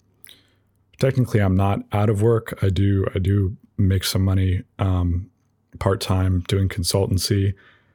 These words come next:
for online advertisers, and I've done that for,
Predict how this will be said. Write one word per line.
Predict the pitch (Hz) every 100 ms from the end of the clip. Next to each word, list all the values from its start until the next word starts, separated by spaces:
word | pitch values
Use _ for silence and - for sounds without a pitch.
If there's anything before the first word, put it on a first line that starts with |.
| _ _
for | - 101 95 92 - _ _ -
online | 104 98 95
advertisers, | 92 92 92 92 92 90 92 90
and | 98
I've | 98
done | 95 123
that | 113 104 -
for, | - 98 95 95